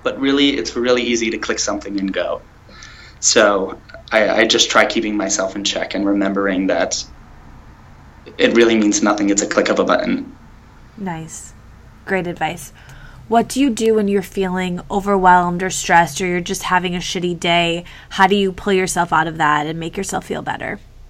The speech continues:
Speaker 1: I, I ask myself, "What, what's gonna make you happy right now?" And usually that would be going outside and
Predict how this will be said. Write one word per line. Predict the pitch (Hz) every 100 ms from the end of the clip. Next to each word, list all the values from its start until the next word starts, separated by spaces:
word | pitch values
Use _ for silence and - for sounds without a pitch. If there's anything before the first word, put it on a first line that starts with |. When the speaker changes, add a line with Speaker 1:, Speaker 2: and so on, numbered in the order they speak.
| - - - - - - - - - - - - - - -
Speaker 1:
I, | 123 113 113 110 110 113 110 107 - - - - - - - - - -
I | 131
ask | 117 117 -
myself, | 117 110 104 101 107
"What, | 113 117 120 - -
what's | 117 110
gonna | 127 120
make | 107 104
you | 104
happy | - 87 113
right | 107 120
now?" | 139 143 - - - - - - - - - -
And | 123 117 110 107 104 - -
usually | - 123 117 107 107
that | 107 110
would | 104
be | 101 101
going | 98 98 95 95
outside | 82 - 98 92 90 - - -
and | 101 92 -